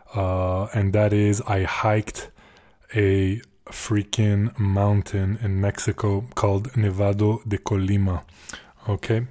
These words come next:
that's the name of the place. That's the name of the mountain. Now, I'm not sure why it's called that, because it's actually in Cal-, Colima is in, is a state in Mexico, but that mountain is not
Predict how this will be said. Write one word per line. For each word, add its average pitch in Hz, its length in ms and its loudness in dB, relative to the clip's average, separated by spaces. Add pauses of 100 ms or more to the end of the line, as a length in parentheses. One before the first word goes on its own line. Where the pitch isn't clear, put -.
that's 104 180 0
the 107 100 0
name 104 160 2
of 92 100 -4
the 98 80 0
place. 104 500 -2
That's 107 180 -2
the 104 80 0
name 104 180 0
of 95 100 -4
the 98 60 -4
mountain. 98 380 -2 (340)
Now, 131 200 6
I'm 156 100 6
not 202 160 6
sure 139 220 4
why 104 220 4
it's 131 180 2
called 139 240 2
that, 147 440 -2
because 110 600 2
it's - 160 0
actually 151 340 2
in 110 300 2 (320)
Cal-, 131 160 6
Colima 156 480 6
is 117 140 4
in, 113 340 2
is 104 120 2
a 104 60 2
state - 480 -4 (320)
in 107 160 4
Mexico, 107 400 0 (320)
but 120 140 6
that 131 180 8
mountain 139 400 6
is 98 220 2
not 104 460 4